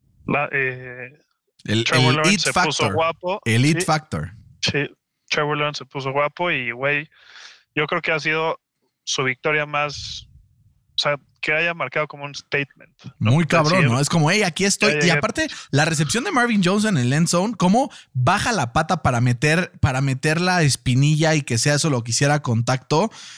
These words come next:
Speaker 2: se me hizo brutal también.
Speaker 1: Muy cabrón.
Speaker 2: Ahora, Fer, em, vamos a, a hilar esto también ahora con, con el siguiente partido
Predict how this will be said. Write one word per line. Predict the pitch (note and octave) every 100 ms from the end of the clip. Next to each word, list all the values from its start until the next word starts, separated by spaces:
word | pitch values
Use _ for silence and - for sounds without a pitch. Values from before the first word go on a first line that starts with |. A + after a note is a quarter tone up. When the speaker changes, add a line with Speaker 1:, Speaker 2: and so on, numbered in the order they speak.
| -
Speaker 2:
se | - C3
me | C#3
hizo | D3 F3 E3+ C3+
brutal | A2+ A2 D3 D3+
también. | - G2+ C#3 F#2 - - - _ _ _ _ _ _ _ _ _ -
Speaker 1:
Muy | D3+ C#3+
cabrón. | C#3+ A#2+ - - - - - - - _ _
Speaker 2:
Ahora, | - C3 A2+
Fer, | - C#3 A2 - _ _ _ _ _ _ _ _ -
em, | A2 A2 A2 G#2+ G#2+ G#2 G2+ - - _ _ _ _ _ - _ _ _ - _ -
vamos | B2 D#3+ F#3+ F3+ D3+
a, | C#3 - A#2+
a | B2
hilar | B2 C3+ D3+ D#3
esto | D#3 E3
también | C#3+ A#2+ C3+ C#3
ahora | C#3 C#3
con, | - A2+ A#2
con | - A2
el | G#2+
siguiente | A2+ A#2+ B2 B2
partido | G#2+ G2+ B2 B2 A#2 F3